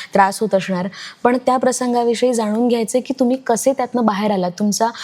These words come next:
अ, आयुष्याचा साथीदार तुम्ही गिर्यारोहणात गमावलात. मग आता इथे थांबूया का, नको, काय, कसं ते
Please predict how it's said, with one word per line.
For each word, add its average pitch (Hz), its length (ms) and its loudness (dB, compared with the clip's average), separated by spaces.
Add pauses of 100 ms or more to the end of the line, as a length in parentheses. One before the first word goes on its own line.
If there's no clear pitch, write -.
(260)
अ, 196 40 2
आयुष्याचा 208 560 2
साथीदार 233 640 0
तुम्ही 233 380 -2 (140)
गिर्यारोहणात 214 540 0
गमावलात. 185 520 0 (440)
मग 226 80 4
आता 220 160 0
इथे 240 280 2
थांबूया 233 420 2
का, 202 280 -2
नको, 202 500 0
काय, 233 360 0 (420)
कसं 285 320 2
ते 262 240 0